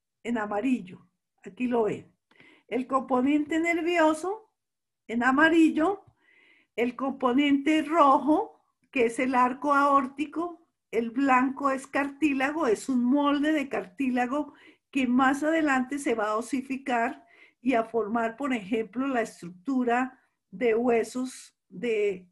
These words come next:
el cuello y la cara, y igualmente la parte muscular. Entonces hay un componente cartilaginoso, un componente sanguíneo, un componente nervioso y un componente muscular.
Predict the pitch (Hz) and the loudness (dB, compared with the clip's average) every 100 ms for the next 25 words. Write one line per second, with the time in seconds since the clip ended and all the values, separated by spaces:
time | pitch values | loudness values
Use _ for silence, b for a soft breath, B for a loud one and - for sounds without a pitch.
0 | - 185 196 - 254 233 220 233 247 - | -12 -12 -10 -6 0 2 2 -2 -4 -8
1 | _ _ - 247 262 269 277 233 240 311 | _ _ -8 -4 -4 -2 0 0 0 -4
2 | - b b b b b b b _ - | -10 b b b b b b b _ 2
3 | 302 311 349 381 - _ _ - 226 240 | 6 6 6 2 -4 _ _ -8 -4 2
4 | 254 254 262 285 262 311 269 226 254 240 | 2 4 2 0 -2 0 0 0 0 0
5 | 240 302 285 277 - 262 269 202 151 - | -2 -2 -2 -4 -2 2 2 2 -4 -18
6 | 185 226 240 226 208 262 277 320 320 285 | -10 -6 -4 -4 -4 -2 -4 -4 -4 -2
7 | 247 233 233 285 269 240 - 226 202 196 | -2 -2 -6 -6 -4 -6 -6 -8 -8 -8
8 | 202 208 254 262 311 311 254 - 247 262 | -10 -4 -4 -4 -6 -4 -4 -4 -6 -4
9 | 247 226 220 254 254 226 208 262 285 294 | -4 -4 -8 -8 -6 -8 -4 -2 0 0
10 | 294 269 254 247 240 220 220 220 262 262 | 0 -2 -2 -6 -4 -6 -8 -8 -4 0
11 | 277 302 320 294 294 330 349 b b b | 0 2 4 4 0 -6 -8 b b b
12 | b 247 254 233 262 262 226 214 185 233 | b -2 -2 -2 -4 -4 -6 -6 -6 -2
13 | 233 226 - - 233 196 - _ | -2 -4 -10 -8 -6 -6 -10 _